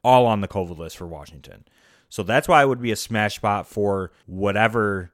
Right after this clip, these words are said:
Eagles quarterback starts. Obviously, the only concern is they could come out and run the ball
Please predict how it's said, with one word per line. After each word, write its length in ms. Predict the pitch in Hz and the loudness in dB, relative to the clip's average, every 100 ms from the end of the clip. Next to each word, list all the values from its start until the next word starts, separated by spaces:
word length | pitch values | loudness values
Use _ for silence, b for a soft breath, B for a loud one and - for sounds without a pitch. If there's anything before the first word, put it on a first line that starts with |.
| _ | _
Eagles 320 | 110 104 98 | -6 -4 -6
quarterback 480 | - 117 101 92 87 | -2 -2 -2 -6 -6
starts. 600 | - - 101 113 - - - - | -10 -4 -2 -2 -4 -16 -16 4
Obviously, 480 | 123 120 113 127 113 | 4 4 0 0 0
the 120 | 113 | 2
only 220 | 117 113 | 2 -2
concern 500 | 113 98 110 104 104 | -4 -8 -4 -2 -2
is 640 | 98 101 98 92 - - _ _ _ | -6 -6 -6 -8 -12 -14 _ _ _
they 200 | 101 104 | -8 -8
could 160 | 101 104 | -6 -6
come 220 | 110 101 | -4 0
out 200 | 101 104 | 0 -2
and 240 | 98 92 | -4 -8
run 200 | 90 101 | -2 0
the 80 | 104 | 0
ball 560 | 92 104 104 104 - | 0 4 4 2 -2